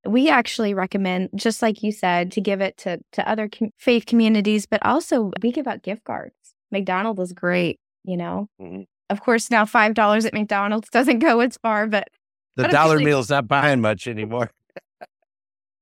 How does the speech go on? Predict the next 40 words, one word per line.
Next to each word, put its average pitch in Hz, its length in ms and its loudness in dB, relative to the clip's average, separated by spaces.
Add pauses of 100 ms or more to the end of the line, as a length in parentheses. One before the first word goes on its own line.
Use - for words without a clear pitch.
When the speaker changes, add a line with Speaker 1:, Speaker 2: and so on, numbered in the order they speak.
(340)
Speaker 1:
It's 440 220 0
really 320 380 -2
not. - 400 -2 (1120)
It's 370 180 0
more 370 200 2
like 311 260 2
eight 277 200 2
dollars. 320 600 2 (580)
Speaker 2:
Yeah. 123 280 2 (120)
<laughs> - 120 -6 (560)
Speaker 1:
But 240 240 2
anyway, 247 560 -4 (420)
it's 262 180 0
so 285 220 2
good. 220 180 4
I'm 208 140 4
glad 247 200 2
to 285 80 0
hear 262 140 0
you 254 160 0
say 214 260 -4
that. 190 400 -4
And, 196 460 -6 (140)
you 240 100 4
know, 214 260 4
I'm 233 240 0
so 254 180 -2
thankful 262 360 0
for 233 320 -8
where 214 160 -2
your 220 180 0
heart 208 360 -4
is 247 320 0
and 214 320 0
where 208 220 0
you 220 140 -4
wanna 208 180 -4
go 196 240 -2
with 214 180 -6
this. 247 420 -4